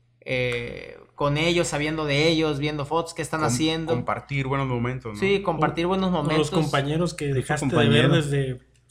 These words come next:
Speaker 3: primaria,
Speaker 1: Desde
Speaker 3: secundaria.
Speaker 1: primaria, este, sí, pues, la verdad sí tiene sus cosas padres, pero, pues, como toda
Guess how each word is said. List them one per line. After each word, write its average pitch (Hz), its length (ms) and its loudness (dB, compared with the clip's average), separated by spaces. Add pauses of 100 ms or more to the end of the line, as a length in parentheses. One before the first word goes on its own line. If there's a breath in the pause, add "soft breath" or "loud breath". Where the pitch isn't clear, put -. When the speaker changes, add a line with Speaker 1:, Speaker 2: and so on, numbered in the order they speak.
(120)
Speaker 3:
primaria, 147 420 0
Speaker 1:
Desde 147 140 2
Speaker 3:
secundaria. 139 260 2
Speaker 1:
primaria, 151 520 0 (220)
este, 123 520 -14
sí, 147 420 -8
pues, 135 140 -8
la 123 140 -8
verdad 147 240 -4
sí 180 100 -8
tiene 180 220 -4
sus - 100 -12
cosas 165 320 -4
padres, 165 340 0
pero, 131 240 -4
pues, - 380 -14 (320)
como 131 300 -4
toda 151 840 0